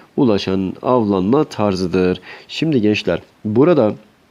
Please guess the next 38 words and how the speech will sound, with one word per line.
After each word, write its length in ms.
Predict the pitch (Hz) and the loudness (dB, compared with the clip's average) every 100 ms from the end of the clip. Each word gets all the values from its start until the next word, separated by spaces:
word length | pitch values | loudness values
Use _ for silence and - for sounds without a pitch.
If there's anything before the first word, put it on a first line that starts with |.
| _ _ _ _ - 104 | _ _ _ _ -8 -6
çita 360 | - 104 135 139 | -2 0 2 2
ve 120 | 113 | 4
leoparın 460 | 98 98 110 107 95 | 4 2 2 0 0
ortak 380 | - 101 135 127 | 0 0 0 0
özelliği 360 | 101 98 120 151 | 0 2 2 0
aşağıdakilerin 500 | 104 98 - 120 135 | -2 -4 -2 0 -2
hangisidir 560 | 110 113 104 101 107 | 0 -2 -2 -2 -2
sizce? 440 | 120 113 95 87 82 - - - | -2 -2 -2 -2 -6 -12 -20 -6
En 160 | 127 151 | 0 0
çok 260 | 143 117 101 | 2 0 2
bize, 320 | 110 135 123 - - - | 2 2 0 -6 -10 -2
e, 340 | 101 98 98 | 0 2 2
bir 180 | 104 113 | 2 2
benzerlik 440 | 110 107 101 117 117 | 2 0 0 -2 0
olarak 220 | 101 101 | 0 0
söylüyor 280 | - 104 170 | 0 2 2
ama 240 | 202 92 - - - - | 2 0 -4 -20 -20 -4
şimdi 500 | 123 127 120 92 95 | 0 4 2 2 0
benekleri 480 | 113 117 113 135 | 2 2 2 2
ve 100 | 147 | 2
çizgiler 360 | 139 107 120 160 | 0 0 0 0
aslında 520 | 107 110 117 117 123 123 - - | 0 -2 -2 0 0 -2 -16 -8
çok 240 | - 139 | -4 -2
da 40 | - | 0
ortak 480 | 101 113 156 156 - | 2 2 0 0 4
değildir. 300 | 117 117 156 | 4 4 0
Çünkü 240 | 135 117 | -2 0
onların 260 | 113 117 135 | 2 2 0
farkını 440 | - 113 104 135 | 0 -2 0 -2
söyledi. 480 | 139 110 104 95 90 - - - | 0 2 2 2 -2 -4 -10 -2
Ağırlıkları 560 | 107 104 117 127 147 | 0 2 2 4 4
da 60 | 123 | 4
aynı 180 | 104 104 | 4 2
değil, 120 | 165 | 2
hızları 480 | 135 117 104 113 104 | 0 0 2 2 4
da 60 | |
aynı 220 | 95 92 | 2 2
değil. 120 | 87 | 0